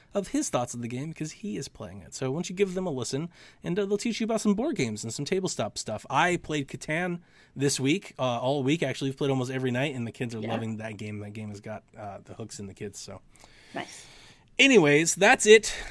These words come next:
Speaker 1: Uh, thank you for tuning to Nintendo Shack. Remember to tune into all of the shows on the P S V G Podcast Network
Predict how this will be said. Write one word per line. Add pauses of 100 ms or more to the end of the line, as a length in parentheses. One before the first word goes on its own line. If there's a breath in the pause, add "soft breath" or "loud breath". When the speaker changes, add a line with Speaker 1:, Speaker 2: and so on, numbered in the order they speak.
(160 loud breath)
Speaker 1:
Uh,
thank
you
for
tuning
to
Nintendo
Shack.
Remember
to
tune
into
all
of
the
shows
on
the
P
S
V
G
Podcast
Network